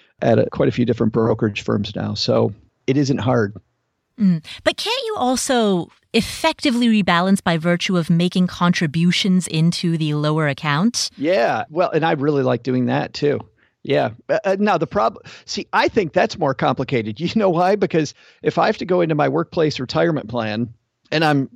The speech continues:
Speaker 1: switching up where I'm putting the money all the time to smooth out my rebalancing, I think that's more difficult. I like relying on my lazy self.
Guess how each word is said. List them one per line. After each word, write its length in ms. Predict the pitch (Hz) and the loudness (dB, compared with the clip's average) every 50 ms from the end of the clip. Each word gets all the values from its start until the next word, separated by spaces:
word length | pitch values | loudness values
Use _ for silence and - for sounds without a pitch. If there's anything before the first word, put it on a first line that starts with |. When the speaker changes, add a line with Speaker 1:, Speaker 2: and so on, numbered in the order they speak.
| - 165 | -4 -2
Speaker 1:
switching 500 | 147 - - 175 190 185 - 180 170 160 | -2 -2 0 0 -2 -2 0 0 0 2
up 180 | 151 151 143 | 0 0 0
where 220 | - 143 143 151 151 | 0 -2 0 0 0
I'm 80 | 151 | -2
putting 300 | 147 - - 170 156 151 | -4 -2 -2 -2 0 0
the 60 | 139 135 | -2 -2
money 300 | 131 143 151 156 147 135 | 0 0 0 0 0 -2
all 140 | 123 123 | -2 -2
the 100 | 113 120 | -4 -6
time 360 | 113 - 120 117 117 120 123 113 | -6 -4 -4 -2 -2 -2 -2 -2
to 160 | 117 - 143 | 0 0 0
smooth 300 | - - - 151 147 135 | 0 0 0 0 0 2
out 140 | 147 135 - | 0 0 0
my 140 | 127 127 123 | 0 0 0
rebalancing, 760 | 120 123 120 113 127 123 123 139 147 - - 170 170 175 165 - - _ _ _ - | 0 0 0 0 0 0 0 -2 -2 -4 -4 -4 -4 -6 -6 -10 -18 _ _ _ -6
I 140 | - 156 185 | -4 -2 -2
think 280 | - - 180 151 120 | -2 -4 -6 -6 -2
that's 260 | - 139 135 127 - - | -2 -2 -2 -2 -2 -4
more 140 | 127 117 | -4 -4
difficult. 480 | 110 120 110 113 117 107 - 107 104 - - | -2 -4 -4 -6 -6 -6 -4 -6 -6 -4 -2
I 140 | - 170 190 | 0 2 2
like 360 | 220 214 196 180 175 170 160 - | 2 2 2 2 2 0 -2 -2
relying 460 | 151 151 139 139 139 139 143 147 143 | -2 0 2 2 4 2 2 2 2
on 120 | 139 131 127 | 0 0 0
my 120 | 127 117 | 0 0
lazy 460 | 117 120 120 123 131 127 110 131 123 | -2 -2 -2 -2 -2 -2 -2 -4 -4
self. 440 | 110 - 123 110 104 101 110 - - | -2 -2 -2 -2 -2 -4 -8 -12 -18